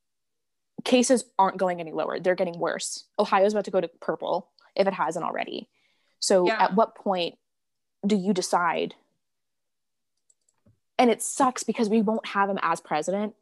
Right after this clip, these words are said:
Speaker 1: until January. And it's gonna get so much worse.
Speaker 2: It's gonna get way worse. And if we could
Speaker 1: And
Speaker 2: just
Speaker 1: it
Speaker 2: get it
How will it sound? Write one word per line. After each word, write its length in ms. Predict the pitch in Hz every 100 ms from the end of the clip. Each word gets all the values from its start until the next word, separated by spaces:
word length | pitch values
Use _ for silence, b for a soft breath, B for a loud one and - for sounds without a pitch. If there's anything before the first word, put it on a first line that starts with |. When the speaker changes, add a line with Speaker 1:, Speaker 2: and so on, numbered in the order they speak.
| _ _
Speaker 1:
until 320 | 208 - 196
January. 640 | 185 170 - - - - - _ _ _
And 80 | 208
it's 100 | 202
gonna 140 | 220
get 120 | 202 196
so 300 | - - 185
much 240 | 175 -
worse. 220 | - -
Speaker 2:
It's 140 | - -
gonna 120 | 226
get 160 | 214 202
way 520 | 196 196 196 196 185
worse. 600 | 180 180 220 220 - - -
And 120 | 226
if 180 | 208 220
we 120 | 247
could 140 | 247 285
Speaker 1:
And 80 | 208
Speaker 2:
just 140 | 190
Speaker 1:
it 40 |
Speaker 2:
get 120 | - 233
it 200 | 233